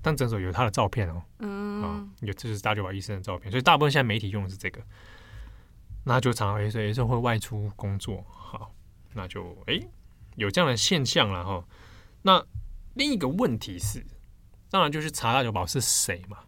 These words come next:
Speaker 2: 嗯。
Speaker 1: 发现说他当然也有一些这个，这个自己的 Twitter 啊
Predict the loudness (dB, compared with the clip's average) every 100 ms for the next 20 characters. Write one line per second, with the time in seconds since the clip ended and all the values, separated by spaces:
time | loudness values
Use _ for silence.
0 | -20 -10 -10 -10 -14 -18 -20 -20 -20 -20
1 | -20 -20 -20 -20 -20 -20 -20 -20 -10 6
2 | 8 8 8 6 4 4 6 6 4 2
3 | 0 0 -2 -4 -2 -2 -2 -2 -4 -8
4 | -12 -10 -10 -12 -14 -16 -18 -20 -10 -8
5 | -4 -4 -4 -4 -6 -8 -10 -12 -14 -18
6 | -20 -20 -8 0 2 2 0 0 0 -4
7 | -4 -6 -8